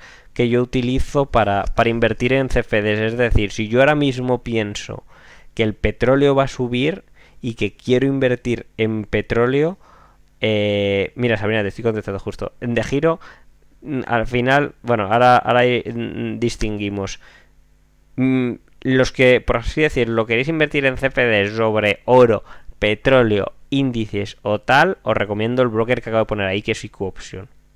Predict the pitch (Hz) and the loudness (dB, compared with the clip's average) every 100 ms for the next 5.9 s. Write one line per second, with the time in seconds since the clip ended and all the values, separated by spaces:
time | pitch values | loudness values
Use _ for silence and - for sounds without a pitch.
0 | - 98 101 101 131 - _ - - _ | -18 -8 -2 -2 -2 -8 _ -20 -20 _
1 | - 101 95 - 95 - - - - - | -12 -8 -6 -8 -12 -14 -20 -20 -12 -4
2 | - 170 117 - _ _ _ _ _ _ | 2 4 2 -4 _ _ _ _ _ _
3 | _ - - 131 123 113 110 110 123 151 | _ -18 -2 4 6 4 2 0 2 0
4 | - - 127 - - _ _ - - - | -4 -2 -2 -2 -12 _ _ -20 -20 -20
5 | - - _ _ _ 127 120 - | -20 -20 _ _ _ 0 0 -2